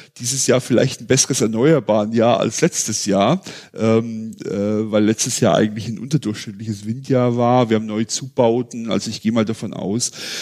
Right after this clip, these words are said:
ähm, dass auch die Stromerzeugung aus Erneuerbaren, ja, in diesem Jahr höher sein wird, äh, als im letzten Jahr. Und wie gesagt, ähm, bei den, äh, Kohlekraftwerken ist so, ich sag mal, die stecken ja im europäischen Emissionshandel drin.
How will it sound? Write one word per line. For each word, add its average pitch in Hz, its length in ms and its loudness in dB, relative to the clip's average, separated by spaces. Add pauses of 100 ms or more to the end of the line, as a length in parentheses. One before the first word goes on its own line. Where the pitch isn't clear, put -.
(140)
ähm, 107 240 2
dass 113 220 2
auch 113 120 2
die 120 120 -6
Stromerzeugung 110 640 0
aus 110 180 0
Erneuerbaren, 104 800 2 (120)
ja, 104 160 -6
in 107 120 -10
diesem 113 320 -6
Jahr 107 240 2
höher 117 280 2
sein 92 400 -4
wird, - 340 -14
äh, 107 40 -14
als 98 360 -8
im 98 80 -14
letzten 98 420 -4
Jahr. 92 240 -2
Und 107 200 -8
wie 120 80 -8
gesagt, 127 460 0 (360)
ähm, 107 240 2
bei 120 100 4
den, 117 560 -2
äh, 110 240 0
Kohlekraftwerken 143 1000 0
ist - 180 -4
so, 135 360 -2 (640)
ich - 120 -2
sag 123 120 4
mal, 131 80 2
die 127 180 -2
stecken - 340 2
ja 151 120 6
im 123 120 0
europäischen 127 520 0
Emissionshandel 175 880 -4
drin. 220 360 -4